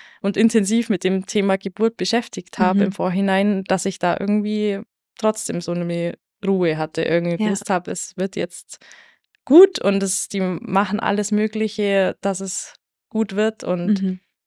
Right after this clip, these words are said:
Speaker 1: ja, das
Speaker 2: Voll schön.
Speaker 1: hab ich Gott sei Dank gut, ähm,
Speaker 2: Ja,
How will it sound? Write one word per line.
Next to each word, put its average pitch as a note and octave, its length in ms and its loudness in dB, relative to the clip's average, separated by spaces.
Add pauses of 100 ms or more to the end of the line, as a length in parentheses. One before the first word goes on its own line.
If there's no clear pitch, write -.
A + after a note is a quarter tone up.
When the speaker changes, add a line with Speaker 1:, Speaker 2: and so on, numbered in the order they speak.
(360)
Speaker 1:
ja, F3+ 320 -2 (180)
das - 320 -16 (100)
Speaker 2:
Voll - 240 -8
schön. F#3+ 380 -4
Speaker 1:
hab G3 180 -2
ich G3+ 200 -6
Gott G3+ 180 -6
sei F#3 120 -2
Dank G#3+ 380 -2
gut, - 380 -8
ähm, F#3 360 0
Speaker 2:
Ja, G#3+ 460 4